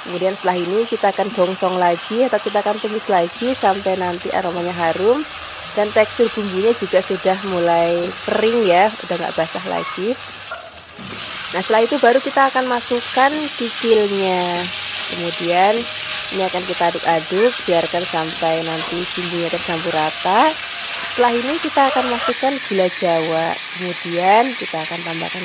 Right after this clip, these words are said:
lagi kecap manis. Selain ada kecap manis, kita tambahkan lagi ada garam secukupnya, penyedap rasa secukupnya. Kalau penyedap rasa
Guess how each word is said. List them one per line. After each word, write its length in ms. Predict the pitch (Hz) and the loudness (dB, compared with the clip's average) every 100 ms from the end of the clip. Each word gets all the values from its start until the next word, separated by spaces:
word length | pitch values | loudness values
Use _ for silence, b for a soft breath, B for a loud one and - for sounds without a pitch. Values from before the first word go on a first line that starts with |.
| 180 | -2
lagi 640 | 170 - - 185 208 254 269 - - - - - | -2 -4 -6 -2 0 0 -2 -4 -6 -6 -6 0
kecap 440 | 165 - - 175 - | 0 0 0 0 0
manis. 680 | 185 170 170 170 202 262 359 - - - - - - - - - - - - - | -2 -2 -2 -2 0 2 0 -2 -6 -6 -6 -6 -6 -6 -6 -6 -6 -6 -6 -2
Selain 220 | 208 226 | 2 2
ada 100 | 226 | 2
kecap 220 | 240 247 | 2 2
manis, 160 | 240 277 - | 2 0 0
kita 80 | |
tambahkan 420 | 285 262 240 226 226 | 0 2 2 2 2
lagi 440 | 214 190 - 226 269 | 4 2 0 -2 2
ada 320 | 226 190 190 180 | 2 2 0 0
garam 240 | 180 175 | 0 -2
secukupnya, 640 | 185 - 190 190 - 214 240 | -2 -6 -4 -4 0 2 2
penyedap 300 | 208 180 170 | 2 -2 -2
rasa 160 | 190 185 | -4 -6
secukupnya. 580 | - 190 196 208 226 285 - - - - | -6 -6 -6 -2 0 0 -2 -8 -6 -2
Kalau 140 | 247 247 | 2 4
penyedap 280 | 262 247 247 | 6 4 4
rasa 180 | 240 | 2